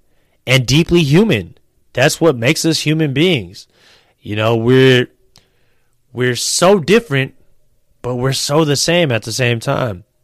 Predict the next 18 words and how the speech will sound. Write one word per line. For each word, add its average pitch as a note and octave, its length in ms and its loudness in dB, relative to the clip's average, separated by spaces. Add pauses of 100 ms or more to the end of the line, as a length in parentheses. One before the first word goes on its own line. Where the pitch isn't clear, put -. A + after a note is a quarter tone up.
(180)
And, A2+ 380 -6
um, A2 420 -2 (960)
that's, - 240 0
that's G3+ 180 -2
pretty G#3+ 280 -4
deep D3+ 240 0
if B2+ 160 -8
you A#2 60 -12
think C3+ 220 -4
about A2+ 280 -2
it, G2 160 -8
but, A2 340 -4 (680)
you A#2 120 -8
know, G#2+ 160 0
again, A#2 320 0
I A2 120 2
don't A#2+ 160 2
wanna A2+ 420 0